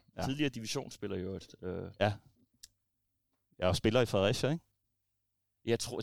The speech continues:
Speaker 2: jeg tror, han spillede for Kolding.
Speaker 1: Nå, Kolding, okay.
Speaker 2: Ja, det
Speaker 1: Ja.
Speaker 2: tror jeg sådan rigtigt, men, øh, fiktivt for Fredericia.
Speaker 1: <laughs> Og så, øh, i tyve atten lavede du et, øh, stort one-man-show, Comedy Special. Og så var du med i Stormester.
Speaker 2: Ja.
Speaker 1: Og så har du med stor succes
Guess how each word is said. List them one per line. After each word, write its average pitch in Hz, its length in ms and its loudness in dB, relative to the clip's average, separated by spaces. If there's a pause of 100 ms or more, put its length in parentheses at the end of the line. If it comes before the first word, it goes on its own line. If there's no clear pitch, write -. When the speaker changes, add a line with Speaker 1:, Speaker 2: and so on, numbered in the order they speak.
Speaker 2:
jeg 98 60 -6
tror, 120 140 -4
han 120 40 -6
spillede 135 180 -6
for 123 60 -16
Kolding. 135 340 -8 (280)
Speaker 1:
Nå, 117 100 2
Kolding, 151 380 2
okay. 123 280 -4
Speaker 2:
Ja, 107 140 2
det 110 100 -2
Speaker 1:
Ja. 98 60 4
Speaker 2:
tror 120 80 2
jeg 113 80 -6
sådan 110 160 -4
rigtigt, - 340 2
men, 98 160 -8
øh, 95 260 -4
fiktivt 139 600 4
for - 200 -12
Fredericia. 104 420 -4 (280)
Speaker 1:
<laughs> - 220 -8
Og 139 180 6
så, 175 440 8
øh, 127 320 10
i 104 140 6
tyve 175 500 6
atten 156 260 4
lavede 131 220 8
du 120 360 4
et, 101 260 4
øh, 101 100 6
stort 160 300 4
one-man-show, 160 580 6
Comedy 147 300 2
Special. 208 480 6 (1300)
Og 104 100 2
så 131 100 6
var 135 80 6
du 117 60 2
med 101 80 2
i 95 40 2
Stormester. 185 520 4 (220)
Speaker 2:
Ja. 165 120 4 (380)
Speaker 1:
Og 104 100 4
så 139 320 8
har 139 140 4
du 131 140 2
med 117 120 4
stor 165 220 6
succes 165 400 6